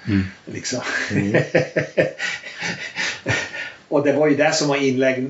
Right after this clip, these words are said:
Speaker 2: i, i granskningskommissionen, hade ju det upplägget också. Vi, vi, vi blev ju hörda två gånger av granskningskommissionen. Vi var ju missnöjda, för att meningen var att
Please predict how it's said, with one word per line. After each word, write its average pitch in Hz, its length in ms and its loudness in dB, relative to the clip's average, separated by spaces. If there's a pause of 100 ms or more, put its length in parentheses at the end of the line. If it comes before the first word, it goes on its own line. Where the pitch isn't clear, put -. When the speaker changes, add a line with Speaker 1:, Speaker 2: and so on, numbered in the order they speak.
(160)
Speaker 2:
i, 147 360 -2
i 139 160 -4
granskningskommissionen, 127 1000 2
hade 98 240 -4
ju 101 60 -4
det 131 160 -2
upplägget 101 540 -6
också. - 360 -6 (1200)
Vi, 120 200 2
vi, 131 180 2 (160)
vi 139 180 0
blev 143 360 0
ju 127 100 2
hörda 127 580 0 (480)
två 131 240 6
gånger 101 280 -2
av 101 100 -4
granskningskommissionen. 110 920 -8 (400)
Vi 143 240 2
var 147 180 4
ju 143 120 4
missnöjda, 143 640 2
för 143 120 0
att 131 260 2
meningen 147 460 4
var 139 160 4
att - 160 -6